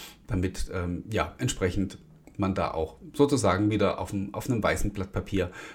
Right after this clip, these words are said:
äh, anfangen kann und nicht irgendwelche Altlasten damit sich rumschleppt. Sei es drum. Wir sprechen als nächstes über den Microsoft Edge. Da gab's für die Nutzer der produktiven Version in dieser Woche nichts Neues, aber in den Vorschauversionen hat sich ein bisschen was getan.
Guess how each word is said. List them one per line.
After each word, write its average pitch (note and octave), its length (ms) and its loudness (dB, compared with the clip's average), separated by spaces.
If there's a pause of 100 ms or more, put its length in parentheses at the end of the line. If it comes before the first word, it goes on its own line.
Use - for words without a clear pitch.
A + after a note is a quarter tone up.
(100)
äh, F#2 140 -4
anfangen G#2+ 440 2
kann G2+ 280 4
und - 180 -2
nicht G2+ 180 -2
irgendwelche F#2+ 600 0
Altlasten E2+ 540 -6 (280)
damit D#2+ 280 -4
sich F#2+ 200 -2
rumschleppt. - 420 -6 (840)
Sei F2 200 2
es - 80 0
drum. D#2+ 220 -4 (1000)
Wir G#3 300 8
sprechen E3+ 460 2 (100)
als A#2+ 220 4
nächstes D#3+ 400 4 (100)
über A#2+ 380 8 (100)
den F#2 380 4
Microsoft F#2+ 920 0
Edge. - 460 0 (100)
Da C3 120 4
gab's C3 200 0
für B2 140 2
die G#2+ 200 2
Nutzer A#2+ 300 4
der G2+ 120 6
produktiven G#2+ 520 2
Version F#3+ 340 4
in D3+ 80 6
dieser C3 280 4
Woche G2 160 0
nichts - 240 2
Neues, D3+ 260 4
aber C#3+ 300 2
in A#2+ 220 0
den G2+ 200 4
Vorschauversionen G2+ 840 2
hat G2 120 -2
sich A2+ 120 -4
ein G#2 80 2
bisschen E3+ 240 2
was B2+ 160 0
getan. F#3 360 0